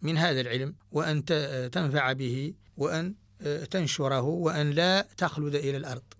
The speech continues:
آه، فما أجدر نساءنا أن يأخذن حقهن من هذه السنة كما يأخذن حقهن من أشياء أخرى، والله الموفق. وفي هذا الحديث، آه، قوله: "إنما هي من الطوافين عليكم أو الطوافات"،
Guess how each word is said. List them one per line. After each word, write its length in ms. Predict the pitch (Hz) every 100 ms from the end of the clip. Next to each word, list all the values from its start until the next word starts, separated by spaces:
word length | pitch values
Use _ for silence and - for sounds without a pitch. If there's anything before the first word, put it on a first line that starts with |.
| _ -
آه، 140 | 143
فما 360 | 131 147 170 185
أجدر 320 | 139 151 151
نساءنا 640 | 135 139 160 139 135 135 - - -
أن 180 | 139 147
يأخذن 480 | 143 - 139 135 -
حقهن 580 | - 156 - 127 139 127
من 120 | 127
هذه 280 | 147 143 135
السنة 460 | 139 - 127 131 - -
كما 320 | - 165 151
يأخذن 520 | 151 - - 131 135 143 -
حقهن 680 | - 151 - 131 131 131 131 202 -
من 160 | 156
أشياء 480 | 156 120 139 127 127
أخرى، 180 | 120 - _ - -
والله 320 | 135 147 131
الموفق. 340 | 123 127 120 - - - -
وفي 280 | - 156 277
هذا 160 | 247 180
الحديث، 560 | - 156 160 147 214 - - - - - - 220
آه، 120 | 175 -
قوله: 420 | 185 160 160 208
"إنما 480 | 196 185 180 175 175
هي 260 | 165 175 180
من 180 | 175 170
الطوافين 880 | 165 - 170 165 185 180 160 165
عليكم 480 | 160 151 160 151 175
أو 160 | 160 165
الطوافات"، 800 | 160 - 156 147 135 120 113 -